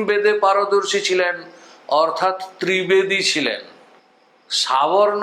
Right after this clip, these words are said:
গোত্রে ছিলেন বেদগর্ভ, ইনি দ্বিবেদী ছিলেন, অর্থাৎ দুই বেদে পারদর্শী।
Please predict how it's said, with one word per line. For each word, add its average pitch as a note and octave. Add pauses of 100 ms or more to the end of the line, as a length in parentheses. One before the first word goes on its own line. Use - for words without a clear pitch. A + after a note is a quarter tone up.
গোত্রে G#3
ছিলেন G3+ (220)
বেদগর্ভ, F#3 (300)
ইনি F#3 (220)
দ্বিবেদী G3
ছিলেন, F3+ (120)
অর্থাৎ E3+ (200)
দুই F3+ (120)
বেদে F3 (100)
পারদর্শী। B2